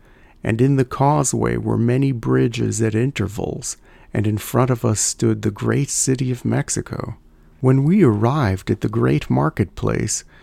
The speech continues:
we were astounded at the number of people and the quality of merchandise that it contained, and at the good order and control that was maintained, for we had never seen such a thing before.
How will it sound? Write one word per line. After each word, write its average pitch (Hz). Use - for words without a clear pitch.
we 147
were 147
astounded 123
at 101
the 110
number 135
of 120
people 107
and 98
the 107
quality 135
of 113
merchandise 113
that 113
it 110
contained, 110
and 123
at 127
the 123
good 139
order 131
and 104
control 131
that 104
was 110
maintained, 107
for 139
we 143
had 135
never 165
seen 190
such -
a 95
thing 95
before. -